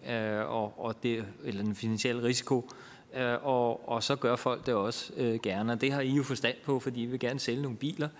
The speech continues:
og derfor synes jeg også, at det er et meget spændende oplæg med de her løbende afgifter, som helt bestemt bør tages ind i, øh, i, i, i billedet af det. Men jeg vil så også samtidig sige, at det er jo svært,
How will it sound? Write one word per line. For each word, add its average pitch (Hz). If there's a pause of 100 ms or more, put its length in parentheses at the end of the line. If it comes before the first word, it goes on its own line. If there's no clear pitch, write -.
(200)
og 127
derfor 135
synes 147
jeg 143
også, 135
at 147
det 135
er 131
et 117
meget 120
spændende 151
oplæg 131
med 123
de 127
her 131
løbende 160
afgifter, - (220)
som 123
helt 190
bestemt -
bør 110 (100)
tages 107
ind 131
i, 120
øh, 110 (640)
i, 135
i, 117
i 131
billedet 120
af 117
det. 117
Men 135
jeg 131
vil 135
så 165
også 156
samtidig 165
sige, 156 (140)
at 117
det 139
er 143
jo 143
svært, 185